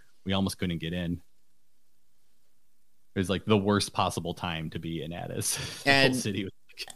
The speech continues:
Speaker 2: and after two years, do you speak quite a bit of Eth-, what, uh, what's, is it Ethiopian? Is that the name of the language, or is there?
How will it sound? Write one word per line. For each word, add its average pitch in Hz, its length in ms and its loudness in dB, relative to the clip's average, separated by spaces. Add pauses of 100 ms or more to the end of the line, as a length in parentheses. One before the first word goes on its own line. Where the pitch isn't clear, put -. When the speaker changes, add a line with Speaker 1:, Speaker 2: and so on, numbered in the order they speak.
Speaker 2:
and 151 140 8
after 160 240 6
two 202 180 6
years, 151 360 8
do 127 100 2
you 135 60 6
speak - 380 4
quite 131 200 8
a 123 60 6
bit 117 180 8
of 117 120 6
Eth-, 123 200 2 (180)
what, 127 260 6
uh, 110 200 6 (120)
what's, 120 360 2
is 131 180 6
it 147 120 10
Ethiopian? 165 680 6
Is 123 80 4
that 127 160 6
the 131 60 2
name 123 180 6
of 120 80 4
the 117 60 4
language, 139 440 6
or 110 80 6
is 95 100 2
there? 95 320 0